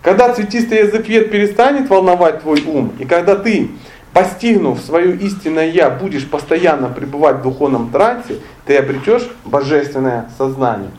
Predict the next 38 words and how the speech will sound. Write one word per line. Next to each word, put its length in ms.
Арджуна 420
сказал: 480
«О 120
Кришна», 500
а, 160
это 140
следующая 480
тема, 340
да? 180
Ну, 120
давайте 300
начнём. 240
«О 140
Кришна, 440
как 260
распознать 600
человека, 280
обладающего 580
этим 400
божественным 680
сознанием? 480
О 120
чём 220
он 160
говорит 500
и 60
как 240
выражает 500
свои 160
мысли? 400
Как 240
он 140
сидит 400
и 100
как 360
ходит?» 420
То 80
есть 120